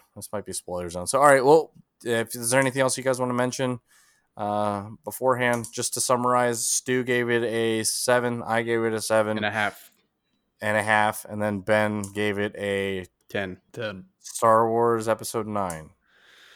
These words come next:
Speaker 2: Yeah, out of ten.
Speaker 1: <laughs> Nine out of ten. All right, uh, we're
Speaker 3: Ten
Speaker 1: gonna
Speaker 3: out of
Speaker 1: go
Speaker 3: ten.
Speaker 1: straight to the, we're gonna go into the, uh, spoiler zone.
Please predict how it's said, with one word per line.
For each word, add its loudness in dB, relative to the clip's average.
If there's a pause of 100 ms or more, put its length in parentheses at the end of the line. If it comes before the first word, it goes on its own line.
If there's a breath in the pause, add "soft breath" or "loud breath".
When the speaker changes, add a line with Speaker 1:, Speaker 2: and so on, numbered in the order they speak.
(140 soft breath)
Speaker 2:
Yeah, -8 (160)
out -6
of -16
ten. -12
Speaker 1:
<laughs> -8 (3500 loud breath)
Nine 6
out 6
of 0
ten. 0 (120)
All 0
right, 6
uh, 10
we're 2
Speaker 3:
Ten 4
Speaker 1:
gonna 6
Speaker 3:
out 8
of 8
Speaker 1:
go 6
Speaker 3:
ten. 6
Speaker 1:
straight 2
to -6 (160)
the, -4
we're 0
gonna 2
go 8
into 0
the, 2
uh, 6
spoiler 4
zone. 6